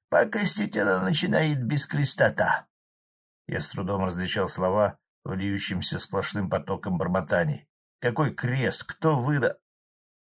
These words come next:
Меня опять перебили. "Всё, мама не идёт". Длинные гудки били в ухо. Перезванивать не имело смысла.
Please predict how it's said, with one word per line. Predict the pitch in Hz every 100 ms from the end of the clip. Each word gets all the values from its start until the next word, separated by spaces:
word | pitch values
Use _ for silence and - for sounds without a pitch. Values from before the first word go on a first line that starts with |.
| _ _
Меня | 90 87 87
опять | 82 - 76 -
перебили. | - 147 - - - _ _ _ _ _
"Всё, | - - 294 151 -
мама | - 220
не | 240 196
идёт". | 147 104 - _ _ _ _ _ _ _ -
Длинные | 87 87 101 98 98
гудки | 92 87 - 98
били | 87 90 92
в | 92
ухо. | 117 - 73 - _ _ _ _ -
Перезванивать | 95 90 92 95 92 95 95 - - -
не | 87 92
имело | 90 95 117
смысла. | - 185 - - -